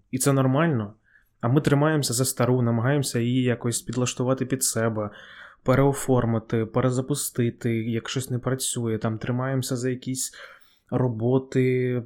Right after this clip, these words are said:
професії, стосунки. Якщо вони вже не приносять задоволення, ми такі: «Ні, повинно бути так, ми вибрали цю концепцію, і ми хочемо довести це до кінця, бо так має бути». Блін, оце коли ми наділяємо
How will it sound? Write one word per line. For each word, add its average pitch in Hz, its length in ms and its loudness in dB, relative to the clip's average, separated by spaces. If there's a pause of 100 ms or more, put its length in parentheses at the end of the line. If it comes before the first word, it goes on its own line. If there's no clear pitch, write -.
професії, 127 840 0
стосунки. 127 1080 0
Якщо 117 300 -4
вони 131 180 0
вже 120 120 -2
не 131 100 0
приносять 131 280 -2
задоволення, 123 600 0
ми 120 100 0
такі: 123 220 -4
«Ні, 127 240 4
повинно 127 560 2
бути 123 280 6
так, 127 420 4 (380)
ми 131 180 6
вибрали 135 380 8
цю 131 160 2
концепцію, 127 840 2 (360)
і 120 80 0
ми 127 100 2
хочемо 139 360 0
довести 139 320 0
це 131 120 -6
до 127 120 -2
кінця, 131 560 2
бо 127 120 0
так - 220 0
має 139 200 2
бути». 135 280 -2
Блін, 135 200 2
оце 123 240 0
коли 156 220 4
ми 160 240 6
наділяємо 135 680 2